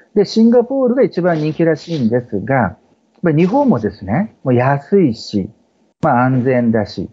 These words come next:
ということで、日本にもかなり来ていて、だからものすごい高額の不動産がポンと売れると。で、その時に以前はタワマンとか、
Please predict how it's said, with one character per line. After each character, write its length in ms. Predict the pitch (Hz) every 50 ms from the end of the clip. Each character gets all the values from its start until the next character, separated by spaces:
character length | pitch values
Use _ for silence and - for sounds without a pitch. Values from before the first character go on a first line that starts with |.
| _ -
と 100 | 123 117
い 120 | 113 113
う 60 | 113 110
こ 140 | 110 117
と 120 | 107 110 101
で、 320 | 110 147 143 117 98 - - _ - _ _ -
日 100 | 151 156
本 220 | 156 196 214 208
に 80 | 185 156
も 100 | 127 113
か 160 | 117 - 165
な 100 | 175 160
り 100 | 117 110
来 100 | - -
て 80 | - 101
い 80 | 90
て、 200 | - - - - - _ _ - _ _ -
だ 200 | 139 160 175 180
か 160 | 175 170 160
ら 80 | 156 139
も 180 | 127 127 131
の 120 | 147 170 160
す 120 | - -
ご 80 | 190 185
い 60 | 156
高 200 | - - 147 143
額 280 | 135 143 135 - - 139
の 260 | 143 143 147 135 127
不 120 | 117 131 127
動 160 | 135 131 123
産 260 | - 117 98 101 110
が 180 | 131 135 117 -
ポ 280 | - - 139 139 139
ン 100 | 123 113
と 280 | 117 101 92 - - _ -
売 100 | 120 113
れ 100 | 113 107
る 120 | 101 -
と。 120 | - - - _ _ _ _ _ _ _ _ _ -
で、 100 | 190 175
そ 100 | - 214
の 60 | 220
時 180 | 208 220 190 147
に 80 | 156 208
以 60 | 220
前 240 | 220 311 285 202 120
は 380 | 95 98 127 135 120 95 95 -
タ 100 | - 139
ワ 160 | 151 165 170
マ 160 | 175 175 170
ン 80 | 170 165
と 160 | 170 - 156
か、 380 | - - 123 123 110 98 90